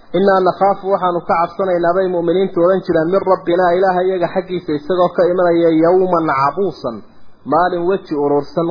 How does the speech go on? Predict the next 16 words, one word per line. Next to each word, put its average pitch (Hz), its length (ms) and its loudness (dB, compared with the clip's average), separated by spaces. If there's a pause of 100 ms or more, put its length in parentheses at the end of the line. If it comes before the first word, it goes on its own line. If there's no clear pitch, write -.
"qamtariiran," 160 880 0 (400)
oo 165 120 4
nahuuro 143 460 2
ah. - 160 -14 (840)
Maalin 143 320 0
nahuuro 135 400 0
nuxuus. 143 380 0 (840)
Cabuus 180 380 0 (680)
waa 156 360 2 (280)
maalinku 160 560 -2
dee 170 220 0
weji 185 280 -2
aynu 143 200 -2
arkayna 156 420 -2
ma 131 140 0
leh. 110 120 -8